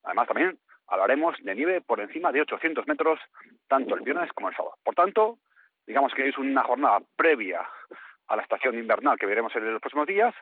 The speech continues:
a disfrutar de la jornada de hoy, a disfrutar de esos dieciocho veinte grados que se van a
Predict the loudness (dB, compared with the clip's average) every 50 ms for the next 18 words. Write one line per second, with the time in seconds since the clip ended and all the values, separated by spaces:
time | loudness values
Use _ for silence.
0 | _ _ _ -10 -10 -8 -8 -4 -2 0 2 2 2 2 0 0 2 2 2 2
1 | 2 0 -2 -6 _ -20 -20 _ _ _ -8 -8 -8 -4 -2 -2 0 0 -2 -2
2 | -6 -8 -4 -2 -2 0 0 0 -2 0 -2 0 0 2 0 0 -4 -8 -6 -4
3 | -2 0 2 2 2 0 -4